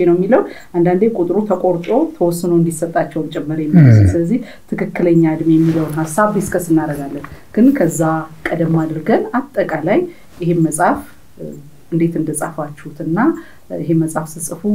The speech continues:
Speaker 1: ካጋጠሟችሁ ኤክስፒሪየንሶች እንደ መግቢያ እናርግና ወደ ሁለተኛ ሀሳባችን እንሄዳለን።
Speaker 2: እሺ፣ እ፣ እ፣ ይሄ መጽሐፍ፣ እ፣ ለመጻፍ ያነሳሳን፣ እ፣ ዋነኛው ምክንያት፣ እ፣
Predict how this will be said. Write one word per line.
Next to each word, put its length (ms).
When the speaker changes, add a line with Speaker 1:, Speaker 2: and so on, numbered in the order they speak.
Speaker 1:
ካጋጠሟችሁ 800
ኤክስፒሪየንሶች 760
እንደ 200
መግቢያ 340
እናርግና 520
ወደ 160
ሁለተኛ 400
ሀሳባችን 500
እንሄዳለን። 500
Speaker 2:
እሺ፣ 180
እ፣ 100
እ፣ 200
ይሄ 200
መጽሐፍ፣ 440
እ፣ 140
ለመጻፍ 580
ያነሳሳን፣ 1000
እ፣ 120
ዋነኛው 580
ምክንያት፣ 540
እ፣ 120